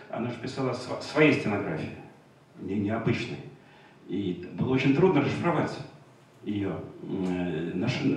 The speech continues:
шаманская такая, нашла ключ к ее, э, дневникам, они сейчас расшифрованы. Ну вот вам один пример. Она пишет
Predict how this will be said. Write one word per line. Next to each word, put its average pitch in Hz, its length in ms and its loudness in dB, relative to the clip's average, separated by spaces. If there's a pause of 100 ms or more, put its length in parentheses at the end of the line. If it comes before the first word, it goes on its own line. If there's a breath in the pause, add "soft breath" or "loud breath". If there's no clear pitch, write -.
(220)
шаманская 190 420 6
такая, 90 260 0
нашла 117 320 4
ключ 110 360 2
к - 40 -4
ее, 82 300 2
э, 87 680 -8
дневникам, 107 360 -2
они 107 120 4
сейчас - 240 -6
расшифрованы. 160 540 2 (420 loud breath)
Ну 160 100 10
вот 160 120 10
вам 151 120 8
один 139 240 6
пример. 139 340 6 (440 loud breath)
Она 120 220 4
пишет 123 440 2